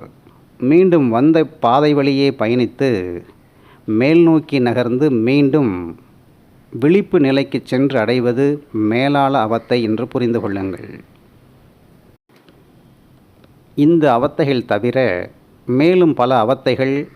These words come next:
உயிருக்கு இருக்கின்றன. அவைகளை தற்போது நான் விரித்து கூறவில்லை.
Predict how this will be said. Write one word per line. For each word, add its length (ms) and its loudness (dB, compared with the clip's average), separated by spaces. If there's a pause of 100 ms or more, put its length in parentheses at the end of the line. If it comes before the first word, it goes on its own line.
(120)
உயிருக்கு 480 -2
இருக்கின்றன. 840 -4 (360)
அவைகளை 460 0
தற்போது 440 -2
நான் 220 0
விரித்து 380 -4
கூறவில்லை. 680 -6